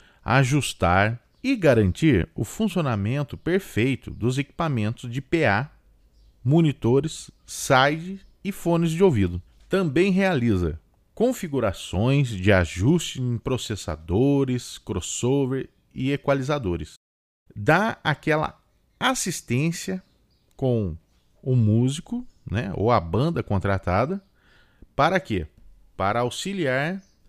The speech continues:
na construção do, do mapa de palco ou até do rider técnico, né? Essa que é a diferença entre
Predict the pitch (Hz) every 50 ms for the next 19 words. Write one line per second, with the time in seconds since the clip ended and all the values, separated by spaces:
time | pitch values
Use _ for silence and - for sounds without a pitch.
0 | - - _ _ _ - 120 131 143 - - - 185 214 240 - - - 214 180
1 | - - - 113 110 131 139 156 170 175 165 - - - 127 143 147 _ _ _
2 | - - 156 175 165 143 139 156 156 180 160 160 156 - - 110 123 156 175 170
3 | - - 202 - _ _ _ _ - - 135 170 214 240 262 262 _ _ - -
4 | - _ _ _ _ - 170 180 170 - - 151 156 170 175 190 170 135 151 160
5 | 170 180 190 185 - - 107 104 - - 101 - _ _ _ _ _ - - 85
6 | 107 139 156 - _ _ _ _ _ _ _ _ _ _ _ _ _ - 123 175
7 | 208 - 226 220 - 233 226 202 208 - - 233 208 180 185 202 190 156 208 185
8 | 170 165 156 151 139 135 - 127 117 101 92 -